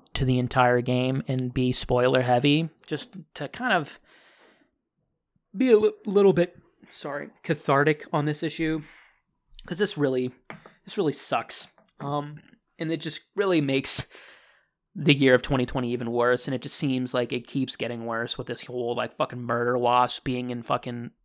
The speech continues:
in Washington now, that just kills people, and these fucking wasps are, like, this big. It's kind of insane. And just the way this year's gone has just <laughs> been all terrible.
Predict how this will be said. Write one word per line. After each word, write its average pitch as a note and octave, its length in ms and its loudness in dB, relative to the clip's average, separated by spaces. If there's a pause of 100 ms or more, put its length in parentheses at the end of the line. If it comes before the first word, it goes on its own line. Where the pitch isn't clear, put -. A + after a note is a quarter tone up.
(760)
in C3+ 160 -6
Washington B2+ 560 -2
now, C3 500 2 (220)
that B2+ 340 -2
just - 200 -6
kills C3 280 -2
people, C3+ 340 -4
and C3 80 -6
these B2+ 140 -12
fucking C#3 340 -6
wasps B2+ 440 -8
are, C3+ 100 -4
like, A#2+ 200 -10 (160)
this C3 200 -8
big. B2+ 360 -8 (640)
It's - 140 -2
kind C#3 220 -4
of B2+ 160 -8
insane. B2+ 580 -12 (1120)
And E3 100 -4
just - 220 -10 (280)
the F3 80 4
way D#3+ 200 6
this D3 180 -2
year's C#3 280 -2
gone B2+ 460 0 (360)
has - 160 -2
just - 220 -2
<laughs> - 100 0
been D#3 180 0
all C3+ 300 4
terrible. A#2+ 580 0